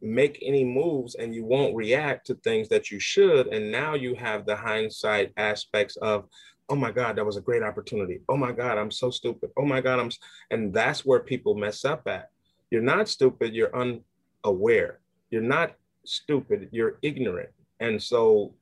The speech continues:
for me, I started writing when I was a very young kid because of the anger issues that I had,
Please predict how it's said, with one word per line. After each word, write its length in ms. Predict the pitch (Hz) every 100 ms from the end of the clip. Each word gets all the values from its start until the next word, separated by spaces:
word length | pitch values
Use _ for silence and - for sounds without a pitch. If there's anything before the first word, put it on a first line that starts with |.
| _ _
for 120 | - 117
me, 240 | 143 165
I 100 | 123
started 300 | - 135 139
writing 420 | 117 123 135 123
when 80 | 117
I 100 | 113
was 160 | 110 104
a 60 |
very 300 | 98 110 120
young 300 | 110 110 113
kid 440 | - 139 131 107 92
because 400 | 98 - 156 165
of 80 |
the 160 | 131 -
anger 260 | 113 110 107
issues 440 | 107 104 110 101
that 160 | 104 95
I 160 | 95
had, 420 | 107 131 120 107